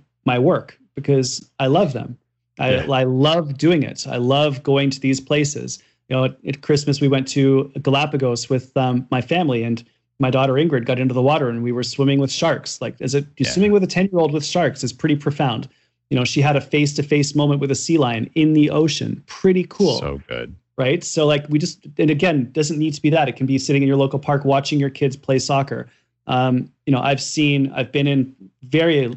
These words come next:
Speaker 1: been to fifty countries around the world, and you don't, it's not necessarily money that you need to make these happen. You don't need to go to the mountaintops. Like, I've seen incredible things in India. I've seen incredible things in Africa. I've seen incredible things in Central America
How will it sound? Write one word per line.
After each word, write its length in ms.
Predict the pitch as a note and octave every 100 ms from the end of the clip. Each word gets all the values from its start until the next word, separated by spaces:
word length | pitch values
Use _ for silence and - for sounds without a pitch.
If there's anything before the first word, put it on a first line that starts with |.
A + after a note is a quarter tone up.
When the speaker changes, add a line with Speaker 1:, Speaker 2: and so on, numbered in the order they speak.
| D#3+ D3 - - C#3
Speaker 1:
been 120 | D#3+
to 60 | C#3+
fifty 280 | D#3 D3
countries 380 | C#3 - D3 C#3
around 180 | C3+ C3+
the 80 | B2+
world, 300 | C3+ D3+ A#2+
and 220 | B2 A#2+ A#2+ _ _ _ _
you 120 | -
don't, 220 | C3 D3+ -
it's 160 | - -
not 180 | F#3
necessarily 760 | E3+ D3 D3 - D3+ D3+ D3 C#3+
money 320 | B2+ C3 D3
that 120 | D3 C#3
you 120 | B2+
need 280 | C3 C3+ C3
to 100 | C3+
make 160 | B2+
these 180 | C3 B2
happen. 520 | - C3+ C#3+ A#2 - - _
You 60 | -
don't 120 | C#3+ C#3
need 160 | D3+
to 60 | D3
go 180 | C#3 D3+
to 80 | D3+
the 80 | B2+
mountaintops. 800 | B2 C3 - C3 C3+ A#2 - -
Like, 140 | B2+
I've 140 | C3+ C3
seen 520 | - C#3+ C#3 C#3 C#3+
incredible 520 | C#3 C3+ D3+ D3 C#3+
things 340 | C3+ C#3+ C3+ A#2+
in 80 | B2+
India. 360 | D3 C#3 A#2
I've 100 | B2+
seen 180 | - C3
incredible 320 | B2+ C#3 C3
things 240 | B2+ C3 B2
in 80 | C3
Africa. 500 | B2+ C3 C3+ - A#2
I've 100 | B2+
seen 140 | -
incredible 420 | B2+ B2 C#3+ C#3 C3+
things 300 | C3+ B2+ B2
in 240 | B2 A#2 - - _ _
Central 420 | - C#3 C3 C#3+
America 600 | B2 B2+ C3 C3+ B2 A#2+